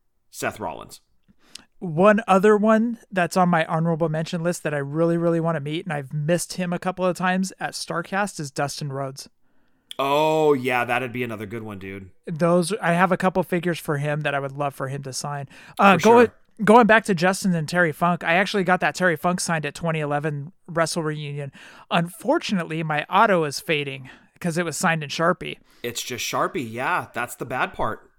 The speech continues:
Speaker 2: I know, I know. So I would love to meet Terry again. I'm, I'm praying I get the chance to, so.
Speaker 1: For sure.
Speaker 2: Justin, you know how much we appreciate you over here, man.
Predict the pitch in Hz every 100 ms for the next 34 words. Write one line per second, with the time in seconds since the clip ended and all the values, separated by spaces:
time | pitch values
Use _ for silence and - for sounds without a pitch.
0 | - 151 147 151 156 156 147 147 143 165
1 | 147 175 170 180 165 185 180 180 185 180
2 | - 175 175 165 151 196 196 180 160 160
3 | - _ _ _ - 160 156 143 - 190
4 | 190 180 165 170 160 - 143 135 - -
5 | 127 - 76 147 _ _ - - - 123
6 | 123 110 - _ _ _ 165 208 220 -
7 | 220 208 - 175 208 208 214 202 190 196
8 | 202 185 202 196 - 196 - 196 180 170
9 | 180 175 175 175 170 185 180 180 180 175
10 | 170